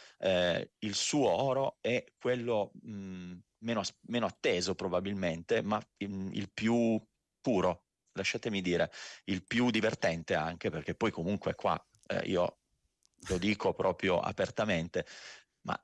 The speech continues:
mm, questo ragazzo dovrebbe fare, insomma, non dico il comico, ma comunque riuscire a portare la sua voce anche magari parlando di dis-, di disabilità in maniera tras-, in maniera diversa, in maniera trasversale.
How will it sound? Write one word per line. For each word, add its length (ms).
mm, 320
questo 300
ragazzo 400
dovrebbe 320
fare, 640
insomma, 500
non 760
dico 180
il 80
comico, 460
ma 120
comunque 500
riuscire 440
a 60
portare 400
la 80
sua 220
voce 600
anche 300
magari 360
parlando 380
di 100
dis-, 280
di 140
disabilità 640
in 120
maniera 340
tras-, 300
in 140
maniera 300
diversa, 460
in 60
maniera 240
trasversale. 800